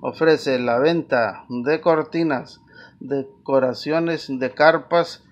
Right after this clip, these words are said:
o las telas para carpas de que si gustan decorarlas ustedes mismos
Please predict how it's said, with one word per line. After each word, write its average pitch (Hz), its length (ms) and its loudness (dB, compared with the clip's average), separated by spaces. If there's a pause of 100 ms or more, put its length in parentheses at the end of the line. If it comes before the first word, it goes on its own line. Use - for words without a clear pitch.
(200)
o 147 180 0
las 165 280 2
telas 147 500 0 (120)
para 147 300 4
carpas 139 500 0
de 117 180 -8
que 120 360 -6 (1040)
si 131 280 -8
gustan 156 520 -2
decorarlas 147 560 2
ustedes 131 600 -2
mismos 143 580 -4